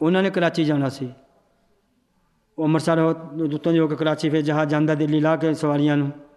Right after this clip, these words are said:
ਉਹਦੇ ਮੁਸਲਮਾਨ ਥੇ, ਜਦੋਂ ਟਾਈਮ ਦ-, ਹੋਇਆ ਨਮਾਜ਼ ਵਾਲਾ, ਉਹ ਜਹਾਜ਼ ਦੇ ਵਿੱਚ ਹੀ ਉਹ ਕੋਡੇ ਜਿਹੇ ਹੋ ਗਏ। ਤੇ ਸਾਡੇ ਵਾਲੇ ਜਿਹੜੇ ਸੀ ਬੁੱਢੇ ਠੇਰੇ, ਉਹ ਕਹਿੰਦੇ, "ਜੀ ਉਹ ਜਿਹੜੇ ਵਿਚਾਰੀਆਂ ਹੌਸਲਾ ਹੁੰਦੀਆਂ ਨੇ,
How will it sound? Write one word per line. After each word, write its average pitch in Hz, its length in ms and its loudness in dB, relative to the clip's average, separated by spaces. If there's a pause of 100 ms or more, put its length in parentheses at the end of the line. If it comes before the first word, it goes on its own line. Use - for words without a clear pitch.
(720)
ਉਹਦੇ 190 220 2
ਮੁਸਲਮਾਨ 170 440 2
ਥੇ, 175 200 0
ਜਦੋਂ 175 260 0
ਟਾਈਮ 156 400 -2
ਦ-, 151 120 -4
ਹੋਇਆ 160 400 2
ਨਮਾਜ਼ 147 360 2
ਵਾਲਾ, 160 520 2 (280)
ਉਹ 190 60 -2
ਜਹਾਜ਼ 165 340 0
ਦੇ 185 100 2
ਵਿੱਚ 185 200 0
ਹੀ 208 60 2
ਉਹ 202 120 4
ਕੋਡੇ 180 260 2
ਜਿਹੇ 175 140 2
ਹੋ 156 80 2
ਗਏ। 123 140 -4 (2000)
ਤੇ - 160 -20 (220)
ਸਾਡੇ 135 260 -2
ਵਾਲੇ 175 140 4
ਜਿਹੜੇ 196 180 4
ਸੀ 190 100 0
ਬੁੱਢੇ 185 280 2
ਠੇਰੇ, 180 200 2
ਉਹ 180 60 0
ਕਹਿੰਦੇ, 190 200 2
"ਜੀ 185 220 2 (320)
ਉਹ 156 100 0
ਜਿਹੜੇ 175 160 2
ਵਿਚਾਰੀਆਂ 170 260 2
ਹੌਸਲਾ 165 240 2
ਹੁੰਦੀਆਂ 180 240 2
ਨੇ, 185 160 2